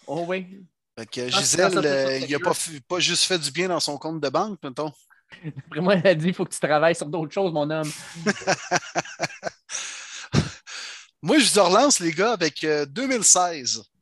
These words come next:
Speaker 2: Moi, deux mille seize, là, c'est mon année de draft préférée, mettons, des dix dernières années, là. Euh, qui avait été le premier choix en deux mille seize ?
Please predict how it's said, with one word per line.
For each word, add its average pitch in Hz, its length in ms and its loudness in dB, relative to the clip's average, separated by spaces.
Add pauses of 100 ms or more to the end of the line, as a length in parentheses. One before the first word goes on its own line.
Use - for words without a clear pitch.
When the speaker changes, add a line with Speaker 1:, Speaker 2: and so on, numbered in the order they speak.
(100)
Speaker 2:
Moi, 143 200 -8
deux 202 160 2
mille 202 180 4
seize, 190 440 4
là, 180 140 -2
c'est 160 200 0
mon 156 220 -6
année 175 240 0
de 165 120 -6
draft 156 680 -2
préférée, 165 680 0
mettons, 160 420 -4
des 139 180 -2
dix 160 340 2
dernières 147 460 0
années, 139 300 -2
là. 170 160 -6 (500)
Euh, 131 180 0
qui - 240 2
avait 208 180 4
été 220 160 2
le 214 120 2
premier 196 280 -4
choix 240 200 -2
en 240 40 -8
deux 226 100 -6
mille 214 120 -6
seize ? 233 580 -2